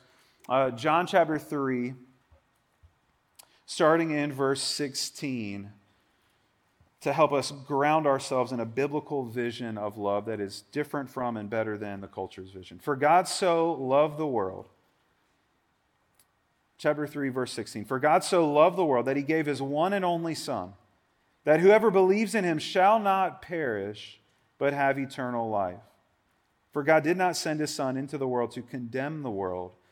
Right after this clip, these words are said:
but to save the world through him. Whoever believes in him is not condemned." Switch over to First John chapter four.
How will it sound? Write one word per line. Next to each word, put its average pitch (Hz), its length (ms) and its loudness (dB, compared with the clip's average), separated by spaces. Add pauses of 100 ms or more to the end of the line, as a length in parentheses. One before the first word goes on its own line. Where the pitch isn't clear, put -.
(160)
but 120 180 -2
to 117 120 -4
save 143 600 -4
the 139 120 -4
world 107 520 -2 (100)
through 107 320 -6
him. 92 340 -14 (400)
Whoever 151 260 2
believes 156 460 0
in 135 100 -4
him 113 320 -6
is 127 480 -4 (260)
not 110 460 -4 (340)
condemned." 101 500 -6
Switch 165 280 -6
over 147 120 0
to 139 80 -2
First 139 360 -4
John 110 260 -4
chapter 110 300 -6
four. 101 400 -8